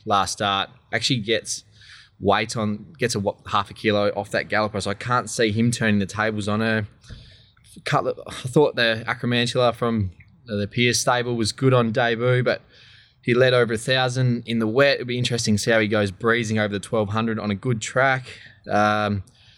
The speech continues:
a few other runners that, you know, it's a really good race. Queen Brown is an interesting runner, was super first up, and then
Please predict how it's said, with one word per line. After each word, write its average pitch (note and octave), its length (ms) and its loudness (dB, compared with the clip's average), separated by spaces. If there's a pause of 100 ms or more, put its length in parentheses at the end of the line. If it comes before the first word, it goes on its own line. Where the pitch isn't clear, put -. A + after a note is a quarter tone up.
(260)
a - 60 -20
few C#3 260 2
other A2+ 160 4
runners A2+ 280 -2
that, A#2 180 -2 (100)
you A#2+ 100 -2
know, G2 60 2
it's G2+ 100 -2
a D#3+ 40 4
really E3+ 160 8
good B2 100 0
race. B2 300 0
Queen C3+ 260 4
Brown B2+ 380 2
is A2 280 -6 (280)
an C3 80 0
interesting B2+ 580 2
runner, C3+ 240 0
was B2 160 0
super B2+ 320 2
first B2 400 0
up, B2+ 240 2
and A#2+ 160 -2
then A2+ 320 2